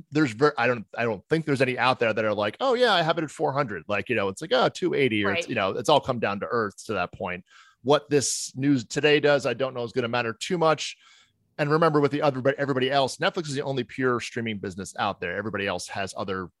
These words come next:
Speaker 1: elements to
Speaker 2: Stuff.
Speaker 1: the business that are
Speaker 2: Yeah.
Speaker 1: gonna affect, you know, uh, that, that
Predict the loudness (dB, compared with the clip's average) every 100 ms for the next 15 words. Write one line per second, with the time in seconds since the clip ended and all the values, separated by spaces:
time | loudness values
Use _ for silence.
0 | _ -10 -10 -10 -6 -2 -2 -4 -8 -12
1 | -10 -8 -6 -8 -6 -4 -4 -10 _ _
2 | _ -12 -12 -8 -8 -8 -12 -12 -10 -10
3 | -10 -12 -12 -12 -12 -12 -14 -14 -14 -10
4 | -10 -10 -10 -10